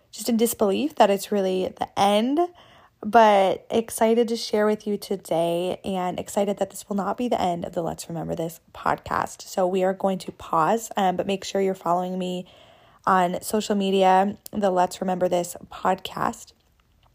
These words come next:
and I will be updating you there on, um, what is happening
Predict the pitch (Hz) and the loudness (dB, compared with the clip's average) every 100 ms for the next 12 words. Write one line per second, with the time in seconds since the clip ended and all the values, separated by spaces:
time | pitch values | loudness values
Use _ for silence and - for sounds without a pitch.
0 | - - 220 196 190 - 185 196 208 202 | -8 2 6 6 4 2 2 4 4 2
1 | 202 - 190 - 202 196 196 190 190 190 | -2 0 -2 0 -2 0 -2 -2 -4 -4
2 | 190 190 233 220 196 240 190 185 180 180 | -4 -2 0 0 -2 -4 -2 -2 -2 -6
3 | - - _ _ _ - 202 190 - 190 | -12 -20 _ _ _ -4 -2 -2 -4 -8
4 | 180 185 196 - 196 - 156 - 180 185 | -2 0 0 -2 -8 -4 -6 -4 -4 -4
5 | 170 175 | -6 -8